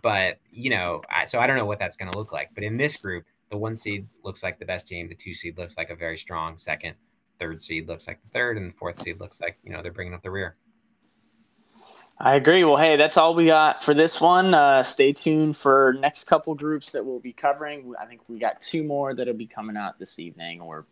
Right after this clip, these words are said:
Speaker 2: maybe tomorrow morning, whenever Coach V is able to get 'em up. So until next time, we'll see you guys.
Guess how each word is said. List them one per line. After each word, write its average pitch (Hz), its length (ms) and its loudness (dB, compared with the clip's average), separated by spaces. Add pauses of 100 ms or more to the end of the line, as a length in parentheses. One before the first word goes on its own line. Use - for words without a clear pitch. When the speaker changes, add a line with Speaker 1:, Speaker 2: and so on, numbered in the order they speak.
(140)
Speaker 2:
maybe 87 180 -8
tomorrow 101 300 -4
morning, 123 300 -2
whenever 151 340 4
Coach 175 280 -2
V 143 220 -6
is 131 100 -8
able 113 220 -6
to 113 80 -8
get 101 120 -8
'em 85 120 -8
up. 73 240 -6 (220)
So 58 320 -6
until 131 280 2
next 151 220 2
time, 101 240 -2
we'll 107 80 -10
see - 160 -12
you 87 100 -10
guys. 76 340 -10